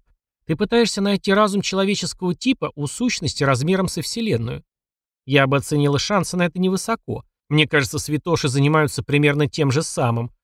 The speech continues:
Отсюда и растут ноги у этих историй про госпожу Рассвета, которая вечно летит в ночь, разгоняя изначальный мрак и принося свет.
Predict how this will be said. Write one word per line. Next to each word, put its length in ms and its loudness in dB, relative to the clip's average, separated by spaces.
Отсюда 400 -2
и 40 4
растут 460 -2
ноги 340 2
у 100 4
этих 320 0
историй 420 0
про 160 -2
госпожу 440 0
Рассвета, 680 -2
которая 300 2
вечно 320 0
летит 340 0
в 100 -4
ночь, 260 0
разгоняя 480 2
изначальный 560 2
мрак 300 2
и 60 -8
принося 460 0
свет. 320 -6